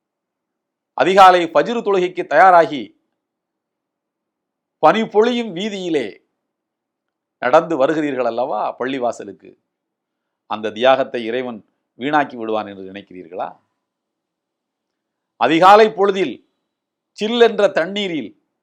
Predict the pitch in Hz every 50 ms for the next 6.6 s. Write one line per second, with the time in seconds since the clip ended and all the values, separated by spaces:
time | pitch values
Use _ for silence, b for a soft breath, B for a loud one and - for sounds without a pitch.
0 | _ _ - 143 165 196 208 208 - 190 185 175 170 160 151 156 151 160 190 190
1 | 185 180 170 160 151 135 - 151 185 190 180 170 160 156 147 - - 151 175 190
2 | 190 180 143 127 - _ _ _ _ _ _ _ _ _ _ _ _ _ _ _
3 | _ _ _ _ _ _ _ _ _ _ _ _ _ _ - 156 151 - - 208
4 | 196 170 139 175 165 156 147 139 135 139 - 139 120 131 151 175 185 185 - 160
5 | 151 143 135 131 131 - 135 - 117 131 151 151 139 135 131 139 123 127 117 120
6 | 120 117 _ 131 117 113 113 110 107 104 95 -